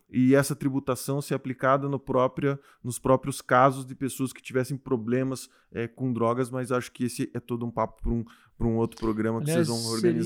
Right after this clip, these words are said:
Speaker 2: seria,
Speaker 1: aí na frente,
Speaker 2: seria
Speaker 1: né?
Speaker 2: interessante mesmo tratar da descriminalização das drogas num programa específico.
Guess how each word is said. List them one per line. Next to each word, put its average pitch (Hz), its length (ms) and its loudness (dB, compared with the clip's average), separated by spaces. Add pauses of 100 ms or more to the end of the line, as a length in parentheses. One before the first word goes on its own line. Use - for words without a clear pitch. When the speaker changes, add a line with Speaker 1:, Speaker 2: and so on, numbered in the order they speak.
Speaker 2:
seria, 117 60 4
Speaker 1:
aí 117 60 -4
na 117 120 -8
frente, 107 240 -4
Speaker 2:
seria 165 200 0
Speaker 1:
né? 165 60 -2
Speaker 2:
interessante 143 640 -6
mesmo 120 340 -6
tratar 117 360 -6
da 117 100 -8
descriminalização 117 680 -6
das 110 160 -6
drogas 113 400 -6
num 117 120 -6
programa 113 320 -8
específico. - 720 -8